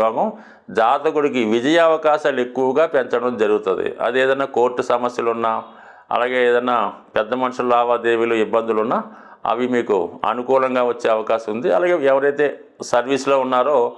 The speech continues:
వారికి చాలా వరకు మీ సర్వీస్లో మంచి గుర్తింపు రావడం,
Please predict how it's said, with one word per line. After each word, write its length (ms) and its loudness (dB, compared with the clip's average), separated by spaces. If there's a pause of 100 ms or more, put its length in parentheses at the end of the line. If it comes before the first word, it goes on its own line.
(360)
వారికి 300 0 (100)
చాలా 280 4
వరకు 260 0 (340)
మీ 80 -2 (100)
సర్వీస్లో 440 0 (100)
మంచి 180 -2 (120)
గుర్తింపు 480 -2
రావడం, 260 0